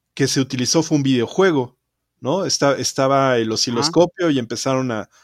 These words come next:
Speaker 1: hacer pruebas con el osciloscopio y lo <laughs> primero que, que, eh, eh, desarrollaron como elemento visual fue un juego. Entonces,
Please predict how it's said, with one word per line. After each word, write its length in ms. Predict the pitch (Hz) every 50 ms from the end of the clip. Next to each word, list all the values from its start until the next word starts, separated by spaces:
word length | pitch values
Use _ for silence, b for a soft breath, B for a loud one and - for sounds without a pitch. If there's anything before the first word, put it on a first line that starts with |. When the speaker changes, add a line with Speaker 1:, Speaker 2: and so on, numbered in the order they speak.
| b b
Speaker 1:
hacer 260 | - 113 - 139 123 -
pruebas 280 | - 143 139 139 135
con 140 | - 147 131
el 100 | 131 131
osciloscopio 800 | 127 - - 143 139 131 - - 175 170 - 196 214 240 247 - _
y 120 | 135 127 117
lo 140 | 120 113 -
<laughs> 0 |
primero 340 | 127 123 147 - 226 - -
que, 360 | - 160 156 131 120 - - _
que, 240 | - 120 117 113
eh, 340 | 110 - 135 123 127 120 107 - 127 120 117 117
eh, 40 | 113
desarrollaron 480 | 123 123 - 143 135 139 143 160 175 175
como 240 | - 160 135 131 120
elemento 580 | 117 120 127 139 151 160 156 - 208 233 214
visual 460 | 170 139 127 - 170 185 226 269 269 B B B B B B
fue 160 | - - 151
un 60 | 151
juego. 360 | - - 139 127 113 104 98 - _ _ _ _ _ _ _ _ _ _ _ _ _ _ _ _ _ _ _ _
Entonces, 580 | 139 135 - 147 139 139 - - - - - _